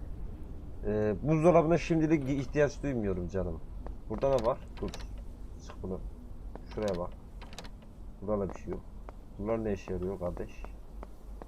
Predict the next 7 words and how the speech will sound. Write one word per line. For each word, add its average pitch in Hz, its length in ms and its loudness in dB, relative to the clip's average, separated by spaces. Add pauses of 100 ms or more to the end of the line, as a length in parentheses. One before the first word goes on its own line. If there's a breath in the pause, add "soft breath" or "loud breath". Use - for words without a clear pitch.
(240)
Tam 107 120 -2
olarak 107 340 0 (1900)
yemek 107 320 0
mi 104 80 -2
üretiyorlar? 85 580 -6 (120)
Ne 92 60 -4
yapıyorlar? 82 560 -6